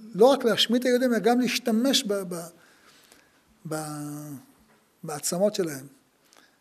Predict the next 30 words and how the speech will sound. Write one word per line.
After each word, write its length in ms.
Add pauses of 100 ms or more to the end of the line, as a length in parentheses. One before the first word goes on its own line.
(140)
זה 100
מה 100
שהגמרא 340
מתארת. 600 (140)
זה 540 (300)
גורם 340
לקדוש 400
ברוך 260
הוא 260 (720)
להפסיק 500
את 80
כל 180 (1700)
הגלות 280
הנוראה, 460 (1160)
ולגאול 480
את 100
עם 240
ישראל, 340
להביא 220
אותם 220
לגאולה 420
שלמה. 280 (1080)
זה, 220
זה 140
הסיפור 400
שהגמרא 340
אומרת, 400
זה 160
סיפור 280
מבהיל. 360